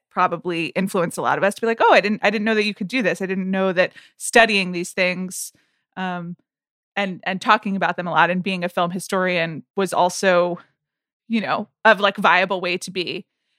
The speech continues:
Beyond that, as you said, just, like, a tremendous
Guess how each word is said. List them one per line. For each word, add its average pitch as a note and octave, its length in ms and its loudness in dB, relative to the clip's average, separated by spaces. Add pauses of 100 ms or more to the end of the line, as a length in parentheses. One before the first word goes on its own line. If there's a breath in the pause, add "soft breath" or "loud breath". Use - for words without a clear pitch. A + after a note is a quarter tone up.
(180)
Beyond D#4+ 260 8
that, G3+ 260 4
as A#3+ 220 0
you A#3+ 80 -4
said, G3 320 0
just, F#3 160 -12
like, F#3 140 -6
a F3+ 80 -4
tremendous F3 960 -4